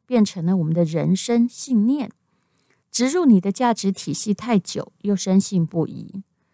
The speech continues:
所以啊，我们在解读或回应这个世界的时候，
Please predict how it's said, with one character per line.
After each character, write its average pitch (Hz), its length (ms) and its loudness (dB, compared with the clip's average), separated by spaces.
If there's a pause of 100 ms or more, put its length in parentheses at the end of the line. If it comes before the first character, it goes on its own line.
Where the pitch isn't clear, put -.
(320)
所 196 160 4
以 202 140 2
啊， - 240 -4
我 175 80 0
们 175 100 4
在 196 180 2
解 160 240 -2
读 160 260 -2
或 185 120 0
回 165 240 -2
应 190 160 6
这 196 100 0
个 180 100 -4
世 220 200 0
界 240 260 0
的 165 80 -6
时 - 220 -12
候， - 280 -4